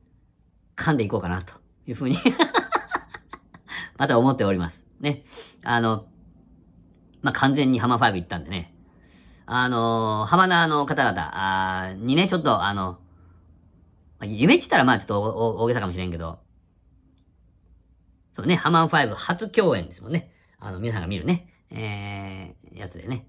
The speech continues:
五バンドが、あー、揃ってやるのは、あー、本当に最初で最後かもしれないと。いうことで、えー、まあ、その、今、サンパレスの話しますよ。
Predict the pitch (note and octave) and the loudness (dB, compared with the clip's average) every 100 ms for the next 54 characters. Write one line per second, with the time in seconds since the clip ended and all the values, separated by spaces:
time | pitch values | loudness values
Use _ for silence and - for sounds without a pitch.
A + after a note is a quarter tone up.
0 | _ - A#2 A#2 A#2 G#3+ D3 C3 A#2+ A#2 | _ -4 -2 0 2 2 2 -4 -2 -4
1 | A#2 F#3 F#3+ - _ _ _ _ _ _ | -4 -2 -2 -4 _ _ _ _ _ _
2 | _ - A#2 - A#3+ B3 B2+ A#2+ G#2 G#2 | _ -4 0 4 4 4 0 -2 -2 -4
3 | F#2+ - A2+ A#2+ G#2+ - E3 A3 G#3+ C#3 | -6 -2 -2 -2 -6 -4 -4 -2 -2 -2
4 | A2 F#2 F2 E2 - - _ _ _ _ | -4 -4 -8 -10 -18 -20 _ _ _ _
5 | _ _ _ _ _ _ _ _ _ - | _ _ _ _ _ _ _ _ _ -10
6 | G#2+ F2+ A2 G#2 G2+ F#2+ F#2 A2+ F2 F#2 | -8 -6 -8 -8 -10 -10 -8 -6 -6 -6
7 | A2+ F2 E2 A2 - F#2 F#2 - F#2+ F#2+ | -6 -6 -6 -4 -4 -4 -10 -12 -14 -14